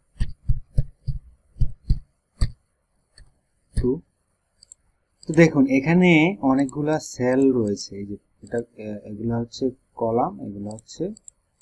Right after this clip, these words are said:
রো। হুম। তো অনেকগুলা cell রয়েছে, এই সেলগুলাতে আমরা আমাদের প্রয়োজনীয় command বা text বা number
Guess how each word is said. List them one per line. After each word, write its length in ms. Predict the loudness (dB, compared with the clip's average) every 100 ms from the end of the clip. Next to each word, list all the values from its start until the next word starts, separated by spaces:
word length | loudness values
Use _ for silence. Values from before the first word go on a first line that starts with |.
| -18
রো। 140 | -16 -16 _ _ -20 -20 _ -18
হুম। 120 | -18 -18 _ _ -20 _ _ -20
তো 60 | -2
অনেকগুলা 540 | 2 2 2 2 0
cell 320 | -2 0 2 2
রয়েছে, 280 | 0 -4 -6
এই 120 | -6
সেলগুলাতে 800 | -6 -4 -4 -4 -6 -6 -4 -2
আমরা 300 | 0 -2 -2 -2
আমাদের 540 | -4 -6 -8 -8 -8 -10 -6
প্রয়োজনীয় 680 | -4 -2 -2 -2 -2 -4
command 500 | -6 -4 0 0 -2 -6
বা 160 | -8 -10
text 520 | _ -6 -6 -8 -12
বা 300 | -6 -4 -4 -10 _ _ -16 0
number 420 | 2 4 4 2